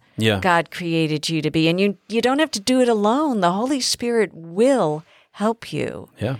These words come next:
Speaker 2: You take that first step of faith. He's right there. He's right there with us.
Speaker 1: Yeah.
Speaker 2: It's
Speaker 1: Amen.
Speaker 2: what he wants for us. So
Speaker 1: Yeah, that's good.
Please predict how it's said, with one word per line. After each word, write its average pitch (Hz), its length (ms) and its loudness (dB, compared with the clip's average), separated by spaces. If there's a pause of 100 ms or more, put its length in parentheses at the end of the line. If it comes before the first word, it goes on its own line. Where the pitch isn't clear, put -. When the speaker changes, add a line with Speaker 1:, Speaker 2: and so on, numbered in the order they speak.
(180)
Speaker 2:
You 220 80 0
take 285 220 2
that 294 220 0
first 320 240 2
step 302 240 0
of 262 80 -10
faith. 226 460 2 (600)
He's 262 360 -2
right 240 280 0
there. 226 440 2
He's 165 300 -4
right 233 220 -4
there 226 180 2
with 196 280 0
us. 143 520 -4 (140)
Speaker 1:
Yeah. 104 220 2 (280)
Speaker 2:
It's 190 180 0
Speaker 1:
Amen. 214 100 4
Speaker 2:
what - 80 0
he 262 180 -4
wants 190 420 0
for 143 220 -2
us. 104 520 -4 (760)
So 185 720 2
Speaker 1:
Yeah, 139 200 -2 (240)
that's 113 200 -8
good. 135 280 0